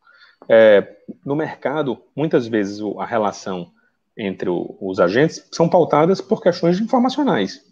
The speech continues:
Então, se você coloca a reputação dos, dos agentes, é, como sendo um, um elemento importante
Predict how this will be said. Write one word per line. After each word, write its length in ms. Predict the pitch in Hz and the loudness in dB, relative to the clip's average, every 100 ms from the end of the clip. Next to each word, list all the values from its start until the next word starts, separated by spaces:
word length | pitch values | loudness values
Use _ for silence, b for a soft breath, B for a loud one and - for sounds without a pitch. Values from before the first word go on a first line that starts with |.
| _ _ B B B | _ _ B B B
Então, 220 | 139 165 170 | 0 2 2
se 140 | - | 0
você 200 | 220 214 | 0 0
coloca 340 | 190 175 175 | 2 2 2
a 40 | 165 | 2
reputação 680 | 175 175 175 170 - 139 131 | 2 2 0 -2 -2 -2 0
dos, 380 | 131 113 - - | 0 -2 -8 -10
dos 220 | 123 123 | -4 2
agentes, 560 | 107 95 85 82 - b b b b _ | 2 0 -6 -10 -18 b b b b _
é, 160 | 104 95 | -6 -4
como 280 | - 131 | -2 -2
sendo 540 | 127 - 104 98 95 - | -2 -4 -2 -2 -4 -6
um, 480 | 113 107 95 87 80 _ _ _ _ _ | -8 -6 -6 -10 -14 _ _ _ _ _
um 120 | - 117 | 0 2
elemento 520 | 110 101 110 139 139 | 4 4 2 2 0
importante 760 | 117 95 - - 98 85 - | 0 -2 -4 -6 -6 -6 -12